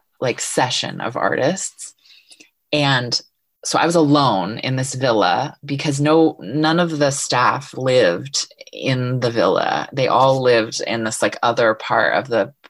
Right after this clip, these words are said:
this massive piece of property or, or in, in the village. And I was alone in this house that didn't,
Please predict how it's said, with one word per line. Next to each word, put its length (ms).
this 200
massive 520
piece 200
of 100
property 520
or, 360
or 260
in, 320
in 200
the 100
village. 540
And 440
I 80
was 140
alone 360
in 80
this 160
house 380
that 260
didn't, 400